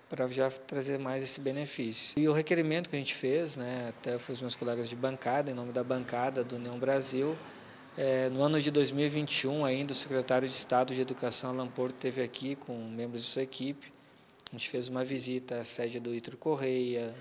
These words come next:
do, do então Oscar Soares, do Colégio Agrícola, e se foi, nos foi prometido investimento aí na ordem de quatro a cinco milhões pra ampliação e reforma dessas três sedes, onde também foi,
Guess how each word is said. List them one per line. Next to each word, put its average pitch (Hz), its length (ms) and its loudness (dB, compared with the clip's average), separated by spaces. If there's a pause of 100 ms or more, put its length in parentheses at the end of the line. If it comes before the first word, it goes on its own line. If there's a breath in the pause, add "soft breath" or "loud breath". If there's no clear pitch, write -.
(140)
do, 120 100 -8
do 117 100 -6
então 123 360 -4
Oscar 123 320 -2
Soares, 123 640 0
do - 80 -8
Colégio 120 360 -2
Agrícola, 139 400 -2 (720 loud breath)
e 131 200 -2
se 147 540 2 (100)
foi, 151 200 6
nos 143 340 0
foi 151 160 6
prometido 151 720 0
investimento 135 880 -2
aí 131 140 0
na 127 140 -4
ordem 135 260 0
de 127 160 -8 (180)
quatro 139 400 0
a 123 40 -2
cinco 135 280 -2
milhões 139 500 0
pra 131 380 0
ampliação 139 680 0
e - 20 -4
reforma 135 500 -2
dessas 127 380 -2
três 151 320 2
sedes, 135 600 0 (1000 loud breath)
onde 135 220 -2
também 139 360 -2
foi, 139 520 4